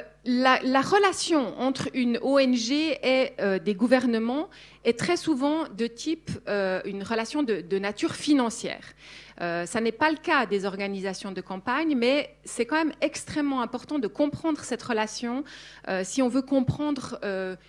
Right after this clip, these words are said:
pourquoi des organisations font du travail de dénonciation et pourquoi d'autres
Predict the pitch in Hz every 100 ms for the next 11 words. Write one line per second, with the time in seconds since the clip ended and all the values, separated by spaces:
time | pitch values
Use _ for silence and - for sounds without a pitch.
0 | _ _ 269 - - 339 262 220 220 220
1 | 226 226 220 214 - 233 220 - 254 269
2 | 226 214 233 214 196 190 196 196 196 226
3 | - 320 269 226 262 220 254 277 -